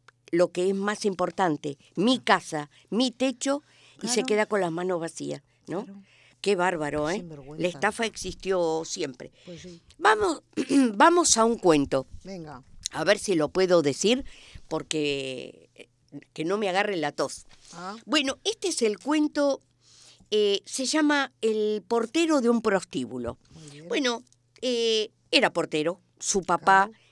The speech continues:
Speaker 1: era portero, su abuelo, y, mm, tenía un detalle este señor, no sabía ni leer ni
Speaker 2: Ujú.
Speaker 1: escribir. Pero un día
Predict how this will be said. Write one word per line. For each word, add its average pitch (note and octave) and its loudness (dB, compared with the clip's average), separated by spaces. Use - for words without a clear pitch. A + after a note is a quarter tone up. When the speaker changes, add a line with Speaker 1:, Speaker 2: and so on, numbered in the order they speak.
Speaker 1:
era E3 0
portero, A3+ -2
su - -12
abuelo, F#3 0
y, C4+ -2
mm, A#3 -4
tenía C4 0
un E4+ -6
detalle E3 0
este D3+ -8
señor, D3+ -4
no G4+ -4
sabía G#3+ -2
ni B3 2
leer F#3 2
ni G3 -6
Speaker 2:
Ujú. A3+ -2
Speaker 1:
escribir. B2 -8
Pero E4 4
un E4+ 4
día C4 0